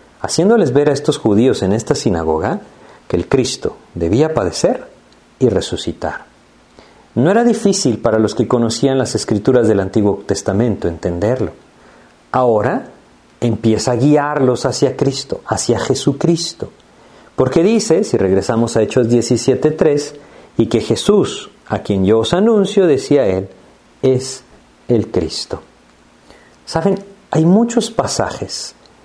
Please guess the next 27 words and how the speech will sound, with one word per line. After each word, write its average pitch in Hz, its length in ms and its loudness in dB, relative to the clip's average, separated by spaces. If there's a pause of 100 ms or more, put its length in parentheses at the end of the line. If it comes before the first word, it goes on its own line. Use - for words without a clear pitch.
(160)
que - 100 0
podríamos 151 760 2
citar 101 420 -2 (680)
para 110 180 0
ver 117 160 4
esta 113 220 -2
última 92 320 -2
parte. - 440 -8 (540)
Jesús - 640 0 (340)
es 147 400 0 (220)
el 113 180 0
Cristo. - 460 -6 (840)
Hay 151 120 0
muchísimos. - 760 -2 (340)
Yo 202 100 2
quiero 240 220 4
hoy 202 160 2
tocar 156 320 0
con 143 140 0
ustedes 107 520 -2 (340)
cuatro 151 580 0 (280)
cosas - 600 -2 (800)
que 135 60 2
el 127 60 0
Señor 147 260 2
Jesucristo 120 600 0
cumplió, 85 460 -4